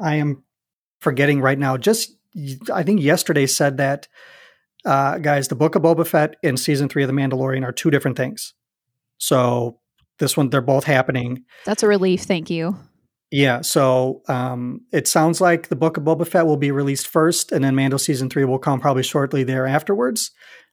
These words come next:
Speaker 1: Um, as far as overlap of stories, the, the Boba Fett thing seems like it's gonna be completely on its own. My, the only hard thing, the, like, the hard thing that I have kinda wrapping my head around is I don't s-, I can't see Boba Fett staying in one place for too long.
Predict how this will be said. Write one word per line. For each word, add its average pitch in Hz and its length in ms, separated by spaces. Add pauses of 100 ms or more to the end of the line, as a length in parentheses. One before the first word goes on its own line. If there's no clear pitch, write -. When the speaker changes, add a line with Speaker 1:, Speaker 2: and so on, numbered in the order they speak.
(160)
Speaker 1:
Um, 143 720
as - 120
far 147 200
as 135 120
overlap 147 460
of 135 80
stories, 151 460
the, 190 100
the 180 120
Boba 247 240
Fett 190 200
thing 156 120
seems 135 200
like 127 140
it's 123 120
gonna 123 180
be 123 140
completely 127 360
on 123 120
its 123 160
own. 127 300 (480)
My, 165 440
the 180 200
only 233 160
hard 208 200
thing, 190 280 (160)
the, 180 640 (100)
like, 160 200
the 160 100
hard 151 160
thing 156 140
that 143 80
I 143 60
have 147 220
kinda 143 160
wrapping 139 280
my 131 60
head 147 120
around 135 260
is 135 380 (1160)
I 175 120
don't 262 180 (140)
s-, - 220
I 180 120
can't 220 300
see 175 160
Boba 143 280
Fett 139 320
staying 135 600
in 143 160
one 123 160
place 190 240
for 135 120
too 139 160
long. 151 260